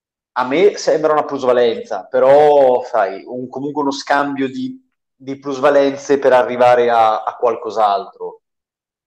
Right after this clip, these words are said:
Vedremo. Io, sì, io lo prendo perché i, i, i, puntare sui giovani economici è sempre una cosa interessante. A me sicuramente non può essere il vice Ramsey che auspicavo, o meglio, la, la, la mezzala sinistra che dovrebbe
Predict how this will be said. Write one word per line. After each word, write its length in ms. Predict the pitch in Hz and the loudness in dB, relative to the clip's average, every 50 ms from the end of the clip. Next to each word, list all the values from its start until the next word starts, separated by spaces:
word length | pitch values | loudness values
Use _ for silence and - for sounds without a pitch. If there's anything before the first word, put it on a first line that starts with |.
| _ _ _ _ _ _ _ | _ _ _ _ _ _ _
Vedremo. 640 | _ 107 117 113 117 120 113 110 104 101 104 104 107 | _ -12 -8 -6 -4 -4 -4 -4 -6 -8 -10 -12 -10
Io, 380 | 107 117 123 131 131 131 127 | -6 -4 -2 -2 0 0 -2
sì, 180 | 123 - - 151 | -4 -6 -8 -4
io 160 | 127 135 147 | 0 2 4
lo 80 | 160 151 | 4 4
prendo 400 | - 143 135 143 151 143 131 123 | 6 6 6 6 4 4 0 0
perché 220 | 113 120 113 110 113 | -2 -2 -2 0 0
i, 360 | 113 110 110 113 113 110 - - | 0 0 -2 -6 -12 -14 -16 -18
i, 160 | 127 120 _ _ | -20 -20 _ _
i, 160 | - - _ _ _ _ _ | -20 -20 _ _ _ _ _
puntare 380 | _ - 139 131 156 151 147 156 | _ -12 -6 2 4 4 4 4
sui 160 | 151 - 143 | 0 -4 -8
giovani 300 | 127 147 156 151 147 147 | -4 -2 0 0 0 -2
economici 580 | 143 139 139 135 131 143 156 156 165 160 - - | -4 -4 -4 -2 0 0 0 0 -2 -8 -10 -12
è 20 | - | -8
sempre 440 | - 135 127 123 - 123 123 120 120 | -6 -6 -6 -6 -4 -2 -2 -2 -2
una 220 | 120 120 117 113 | -4 -8 -10 -8
cosa 240 | - 120 120 113 120 | -4 -4 -4 -4 -4
interessante. 880 | 117 - - 113 117 - - 147 139 120 110 101 - - 101 98 - _ _ _ _ _ _ _ _ | -10 -8 -6 -6 -6 -4 -2 -2 -2 -2 -2 -6 -12 -16 -16 -16 -16 _ _ _ _ _ _ _ _
A 100 | - 123 | -10 -8
me 540 | 123 131 139 143 - - - _ _ _ _ _ _ _ _ _ _ _ _ 135 139 | -6 -6 -6 -6 -8 -10 -16 _ _ _ _ _ _ _ _ _ _ _ _ -20 -20
sicuramente 480 | - - 147 151 135 131 139 139 139 | -14 -6 -2 0 0 0 0 -2 -2
non 120 | 135 131 123 | -6 -6 0
può 140 | - 127 123 | 2 2 2
essere 280 | 120 123 - 127 117 | 2 2 -2 -6 -6
il 60 | 117 | -6
vice 220 | 110 110 104 - 117 | -10 -12 -8 -6 -4
Ramsey 440 | 113 117 113 113 110 - - 110 98 | -2 -2 -4 -4 -8 -14 -16 -16 -14
che 140 | - 110 104 | -10 -10 -8
auspicavo, 600 | 104 104 - _ _ _ - 120 117 107 98 95 | -8 -10 -12 _ _ _ -4 -2 -2 0 -2 -4
o 360 | 90 - 113 104 85 101 113 | -6 -6 -8 -8 -8 -12 -12
meglio, 400 | 113 117 107 107 104 98 - - _ | -12 -12 -12 -12 -14 -16 -16 -16 _
la, 340 | - 107 98 90 87 90 - | -8 -6 -6 -6 -6 -10 -12
la, 160 | - - - - | -12 -12 -12 -10
la 60 | - - | -12 -14
mezzala 380 | 113 113 - 120 117 117 117 | -14 -10 -4 -2 0 0 0
sinistra 500 | 117 - - 110 110 110 - - - 113 | -2 -4 -16 -16 -18 -18 -16 -12 -12 -12
che 80 | - 110 | -10 -10
dovrebbe 560 | 107 104 104 101 98 98 95 92 92 - _ | -8 -6 -6 -6 -6 -8 -10 -10 -10 -10 _